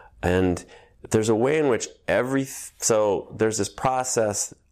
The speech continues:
of nature, of life, of sort of always creating new things, new things popping up. Oh, you know, whether it's people, whether it's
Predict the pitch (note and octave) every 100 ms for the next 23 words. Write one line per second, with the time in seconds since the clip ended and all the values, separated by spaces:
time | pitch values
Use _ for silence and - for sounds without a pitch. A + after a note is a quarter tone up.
0 | _ B1 - _ - F#2+ G2 G#2 G#2 G#2
1 | G2+ G2 D#2 E2+ G2+ G2+ G2+ - - -
2 | - - - F#2 C#3 B2 G2+ - G#2 A#2+
3 | C3+ B2 - - A#2+ A#2 B2 A2+ G#2 A2+
4 | B2+ A#2+ A2+ G2+ C#2+ D2 - - - -
5 | _ _ _ E2 G2+ G#2+ A2+ A2+ A2 G2
6 | - - G#2 G#2 G2 D#2+ - F#2+ F#2+ F#2
7 | F2+ E2 F2+ F2+ F2 E2 - - A2+ E2
8 | E2 D2 E2+ F2 E2+ - F2 F2 - -
9 | -